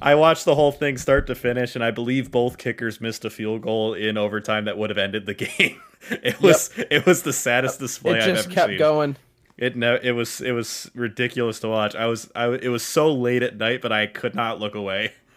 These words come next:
Speaker 1: I had to finish that game. <laughs> So, moving back to our final story involving a fan. So, Arkansas played Ole Miss this weekend. Ole Miss was ranked,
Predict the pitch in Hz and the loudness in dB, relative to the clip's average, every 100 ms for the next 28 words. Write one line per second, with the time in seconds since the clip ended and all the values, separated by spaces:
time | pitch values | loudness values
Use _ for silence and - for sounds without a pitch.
0 | _ - 117 127 120 110 - 110 101 - | _ -8 -4 -2 -2 -4 -6 -6 -6 -6
1 | 107 107 101 117 123 - _ _ _ _ | -6 -6 -6 -6 -6 -10 _ _ _ _
2 | _ _ _ _ _ _ 135 120 _ - | _ _ _ _ _ _ -2 -2 _ -20
3 | - _ - - 135 131 131 160 180 143 | -20 _ -8 2 4 6 4 2 2 2
4 | 139 135 - 135 127 123 117 113 113 113 | 2 2 0 -2 0 0 0 0 0 -2
5 | - - 131 123 113 107 - - 117 113 | -8 -4 -2 0 -2 -6 -8 -4 -2 -2
6 | 104 98 - - 107 107 98 98 95 - | -2 -4 -10 -12 -6 -4 -4 -6 -10 -8
7 | 107 101 95 87 _ _ _ _ _ - | -4 -4 -6 -10 _ _ _ _ _ -8
8 | 120 110 123 143 156 127 - 131 120 - | -4 -2 -2 -2 -4 -6 -2 -2 -2 -4
9 | 127 113 107 - 107 101 95 98 - - | -4 -4 -4 -4 -4 -4 -6 -6 -6 -12
10 | - _ - 98 - 95 90 95 92 87 | -14 _ -10 -10 -10 -12 -12 -10 -10 -10
11 | 101 117 113 113 - 98 95 101 98 - | -4 -2 -2 -4 -6 -10 -4 -2 -2 -6